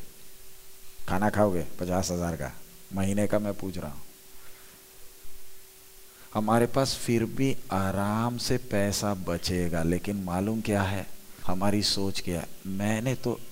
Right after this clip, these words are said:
पैसे बचाकर करना क्या? साठ हजार को फूकना ही फूकना है। छह महीना एक फोन लेकर चले,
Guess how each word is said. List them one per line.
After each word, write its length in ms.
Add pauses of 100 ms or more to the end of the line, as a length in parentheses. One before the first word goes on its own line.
(220)
पैसे 360
बचाकर 600
करना 500
क्या? 340 (440)
साठ 480
हजार 300
को 140
फूकना 640
ही 220
फूकना 420
है। 220 (2750)
छह 320
महीना 420
एक 240
फोन 340
लेकर 300
चले, 360